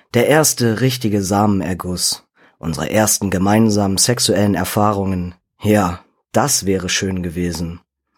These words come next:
Und Penisvergleiche in der Sportumkleidekabine. Ja, das hätten wir gemacht. Oder nicht? Machen Jungs das nicht so? Bitte verzeih, manches weiß ich auch nur vom Hörensagen.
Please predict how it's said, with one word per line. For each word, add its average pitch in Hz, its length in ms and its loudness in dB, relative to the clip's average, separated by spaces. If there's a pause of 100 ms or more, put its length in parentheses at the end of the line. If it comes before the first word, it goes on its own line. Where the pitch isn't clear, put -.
(720)
Und 160 300 0
Penisvergleiche 117 880 0
in 92 120 0
der 95 100 0
Sportumkleidekabine. 95 1300 0 (200)
Ja, 113 260 2
das 117 320 0
hätten 95 280 -4
wir 90 120 -6
gemacht. 85 560 -10 (640)
Oder 85 220 -4
nicht? 113 420 -4 (800)
Machen - 280 0
Jungs 120 380 2
das 117 200 0
nicht 113 200 -2
so? 127 320 0 (720)
Bitte 120 320 0
verzeih, 104 560 0 (260)
manches 123 540 2 (200)
weiß 98 280 -2
ich - 140 -4
auch 104 180 -2
nur 98 140 0
vom 92 220 -2
Hörensagen. 87 760 0